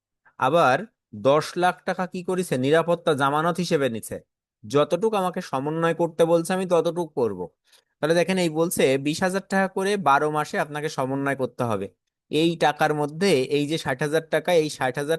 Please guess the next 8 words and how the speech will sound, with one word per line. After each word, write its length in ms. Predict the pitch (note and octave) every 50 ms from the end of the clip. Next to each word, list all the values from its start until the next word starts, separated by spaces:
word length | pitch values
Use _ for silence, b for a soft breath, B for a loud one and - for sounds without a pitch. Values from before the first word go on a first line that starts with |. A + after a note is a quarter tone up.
| D#3+
টাকার 280 | - C#3+ C#3 C#3 C#3+ C#3
মধ্যে 340 | C#3 B2+ B2 A#2+ C3 E3 E3+
এটা 200 | D3+ - D3 D3
already 480 | C3+ B2 A#2+ A#2+ B2 B2+ C#3+ E3+ A3 C#4 - _ _ _ _ _
সমন্বয় 500 | - - - C3 B2+ C3 C3+ C3 C3 C3
করে 220 | B2+ C#3+ D#3 E3+ D#3+
দেওয়া 400 | C3+ B2+ C#3 D3 D3+ D3 C3 A#2
আছে, 320 | G#2+ G2+ - - F#2+ E2+